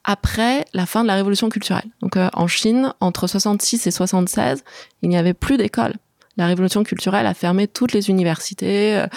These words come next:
le, enfin, il y avait l'école, mais, euh, passer plus de temps à aller à la campagne, à apprendre l'agriculture, et cetera, que, que étudier, quoi. Et donc, mes parents font partie de ces, de, de, de, de cette génération qui a vu l'école rouvrir,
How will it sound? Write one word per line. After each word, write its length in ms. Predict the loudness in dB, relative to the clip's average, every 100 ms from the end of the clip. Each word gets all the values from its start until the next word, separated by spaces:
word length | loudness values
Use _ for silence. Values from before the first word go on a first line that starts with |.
| -12 -14 -6
le, 380 | 0 2 4 2
enfin, 160 | 0 -4
il 20 |
y 40 |
avait 100 | -2
l'école, 480 | 0 0 2 2 2
mais, 260 | 0 -2 -2
euh, 60 | -4 -12 -6
passer 220 | -2 -2
plus 200 | -2 0
de 80 | 0
temps 420 | 0 2 4 2
à 60 | 2
aller 180 | 0 0
à 100 | 0
la 100 | -2
campagne, 640 | -4 0 2 2 2 0
à 40 | -2
apprendre 260 | -2 0
l'agriculture, 560 | 0 -2 -4 -2 0 0
et 40 | -4
cetera, 460 | -4 0 0 0
que, 360 | -2 -2 0 -4
que 100 | -6
étudier, 500 | -4 -2 -2 0 0
quoi. 160 | 0 -4 -6 -12 -12 -2
Et 40 | 0
donc, 120 | 2
mes 120 | 2
parents 400 | 0 0 2 0
font 200 | 0 -2
partie 260 | 0 -2 0
de 120 | 0
ces, 340 | 0 0 0
de, 200 | -2 -4 -2
de, 300 | -4 -2 -4
de, 160 | -4 -4
de 140 | -2 -2
cette 200 | 0 0
génération 640 | 2 2 0 0 0 0
qui 180 | -2 -2
a 160 | -2 -4 -18 -20 -20 -20 _ _ -4
vu 320 | 0 2 2
l'école 480 | 2 0 0 -2 -2 _ _ -20
rouvrir, 480 | -4 0 0 0 -2